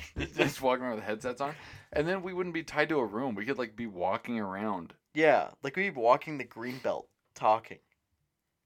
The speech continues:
Speaker 2: That sounds fucking amazing.
Speaker 1: Okay, now sorry to shift this even farther away, but does every state have green belts, or is it just
Speaker 2: No.
Speaker 1: Idaho?
Speaker 2: So, I don't know. Uh, the green belt is something that people come and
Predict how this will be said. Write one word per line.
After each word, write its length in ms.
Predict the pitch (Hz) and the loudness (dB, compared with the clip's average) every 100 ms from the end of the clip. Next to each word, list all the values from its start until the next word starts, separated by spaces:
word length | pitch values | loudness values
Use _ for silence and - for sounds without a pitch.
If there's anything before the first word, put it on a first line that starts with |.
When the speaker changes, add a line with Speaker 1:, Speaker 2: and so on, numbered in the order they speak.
| - | -6
Speaker 2:
That 140 | 135 | -6
sounds 260 | - 190 - | -6 -12 -12
fucking 600 | - - 123 127 135 127 | -14 2 2 2 -6 -6
amazing. 480 | 104 98 110 92 - | -6 -6 -8 -4 0
Speaker 1:
Okay, 220 | 175 165 | 2 4
now 120 | 143 | 2
sorry 200 | 147 240 | 4 2
to 80 | 220 | 2
shift 300 | - 185 185 | 2 2 2
this 160 | 160 160 | -2 -2
even 240 | 151 143 - - | -2 -2 0 8
farther 420 | 151 170 165 135 | 10 10 6 2
away, 360 | 120 120 104 - - _ | 2 2 0 -4 -14 _
but 120 | 180 180 | -2 2
does 180 | 185 - | 0 2
every 320 | 160 196 277 294 | 4 4 2 -2
state 640 | - - - 117 143 - | -4 -8 0 0 0 -2
have 260 | 143 123 - | -4 -6 -8
green 240 | 123 143 | -8 0
belts, 360 | 196 220 240 - | 4 4 2 -4
or 160 | 135 | -4
is 80 | 139 | -2
it 160 | 135 - | -6 -2
just 260 | 151 120 | -2 0
Speaker 2:
No. 160 | 117 107 | 2 0
Speaker 1:
Idaho? 360 | 110 95 - 139 | 0 -4 -6 -2
Speaker 2:
So, 460 | 151 135 123 113 _ _ _ _ - | 2 4 4 -2 _ _ _ _ -4
I 60 | 127 | -2
don't 240 | 147 120 | -2 -4
know. 360 | 120 113 120 127 _ _ _ - | -6 -6 -6 -8 _ _ _ -6
Uh, 240 | 120 120 | -4 -4
the 100 | 131 | -6
green 320 | 120 135 160 | -14 -12 -6
belt 300 | 151 139 123 - | -2 -2 -2 -8
is 160 | 123 | -8
something 460 | - - 123 135 135 | -8 -8 -6 -4 -6
that 120 | 113 | -6
people 280 | - 123 117 | -8 -6 -6
come 300 | - 117 123 | -2 0 0
and 200 | 107 90 | -2 -6